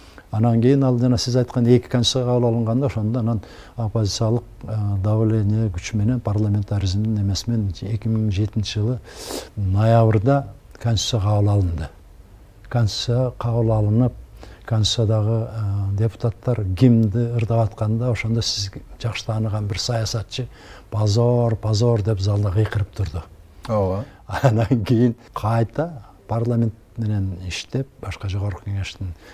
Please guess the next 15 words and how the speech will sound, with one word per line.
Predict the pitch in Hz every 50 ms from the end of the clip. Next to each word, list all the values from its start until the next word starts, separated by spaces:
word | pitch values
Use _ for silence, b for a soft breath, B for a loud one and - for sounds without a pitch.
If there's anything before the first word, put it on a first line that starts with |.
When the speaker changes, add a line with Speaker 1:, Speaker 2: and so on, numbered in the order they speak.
| B B B B -
Speaker 1:
э, | 104 104 98 98
схемалары | - - - 107 98 101 101 98 98 95 95
иштеп, | 92 - - - 107 98 - - _ _ - - - - - - - - - b b b b -
кайта | - - 92 92 - 98 92
эки | 92 - 95
миң | 90 87 87 85
тогуз, | - 101 87 82 87 92 - -
ошол | 95 - 101 92 87 85
эле | 92 104
жылы | 87 90 87 98 127 139 b b b b b b - -
декабрда | 95 101 98 - 107 95 90 87 98 92 98 95 - - - - -
мурунку | 82 87 95 101 92 87 80 87
конституцияга | - 104 95 - - - 85 87 -
түшүп | - - - -
калбадык. | 92 90 82 - -